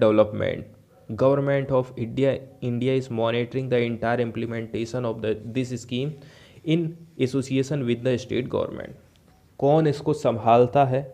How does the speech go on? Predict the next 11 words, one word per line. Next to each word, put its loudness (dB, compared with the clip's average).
Ministry -2
of -2
Rural -2
Development -4
स्टेट 2
गवर्नमेंट 2
के -6
साथ -2
में 0
मिल 2
करके -4